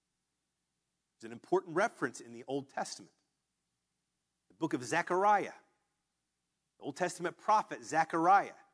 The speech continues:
We don't pay much attention to those books in the church, do we? We don't pay much attention to those prophet guys anymore.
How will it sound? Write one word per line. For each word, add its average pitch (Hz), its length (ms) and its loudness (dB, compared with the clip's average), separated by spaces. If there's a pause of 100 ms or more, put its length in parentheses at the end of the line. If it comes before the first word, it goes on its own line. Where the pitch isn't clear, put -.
(320)
We 143 60 -14
don't 254 160 -14
pay 240 140 -4
much 226 180 -2
attention 202 380 -4
to 135 60 -6
those 127 180 0
books 117 320 -6
in 117 80 -12
the 107 60 -10
church, - 340 -4
do 127 160 -2
we? 87 100 -6 (3750)
We 220 80 -2
don't 302 160 2
pay 294 160 2
much 277 220 0
attention 220 480 -2
to 143 40 -2
those 135 160 0
prophet 131 400 -2
guys 104 380 -2
anymore. 98 400 -16